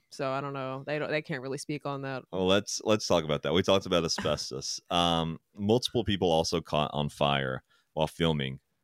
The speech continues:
Speaker 2: mostly because of the Wicked Witch smoke effects. So let's,
Speaker 1: Yeah.
Speaker 2: let's talk about this. Margaret Hamilton, the Wicked Witch
Speaker 1: Yeah.
Speaker 2: of the West, she had to film a scene where the witch disappears in a flash of smoke, comes toward the beginning of the movie. Um,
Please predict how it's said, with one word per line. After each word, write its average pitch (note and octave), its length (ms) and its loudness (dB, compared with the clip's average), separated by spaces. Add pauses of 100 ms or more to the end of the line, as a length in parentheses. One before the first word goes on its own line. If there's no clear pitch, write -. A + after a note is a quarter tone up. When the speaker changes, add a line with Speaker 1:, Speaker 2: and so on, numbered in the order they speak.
Speaker 2:
mostly F#2 300 0
because D#2+ 240 -2
of D#2 80 -4
the D2+ 40 -2
Wicked D2+ 280 -4
Witch D2 320 -4
smoke D#2 260 -6
effects. - 480 -8
So D#2+ 120 -4
let's, D2+ 320 -4
Speaker 1:
Yeah. C#3 80 -12
Speaker 2:
let's F2 160 -6
talk E2+ 120 0
about D2+ 200 -2
this. C#2+ 260 -8
Margaret G2 400 2
Hamilton, F2 400 -4
the F#2 80 -4
Wicked D#2 240 -4
Witch D2 300 -4
Speaker 1:
Yeah. C3+ 400 -8
Speaker 2:
of A#2+ 180 2
the F2+ 100 4
West, D#2 320 0
she A2 140 2
had A2 220 2
to A2 80 0
film G#2+ 260 0
a F#2+ 80 0
scene F#2+ 420 2 (340)
where A2 100 6
the G#2+ 60 10
witch A2+ 180 6
disappears G#2+ 520 2
in G2 60 0
a F2+ 60 -2
flash E2+ 280 0
of G2+ 80 -4
smoke, F2+ 360 0 (140)
comes E2+ 300 -4
toward F2 280 0
the F2+ 260 -2
beginning F2 580 0 (300)
of E2 160 -12
the E2 60 -8
movie. D2+ 280 -8 (540)
Um, F2 480 2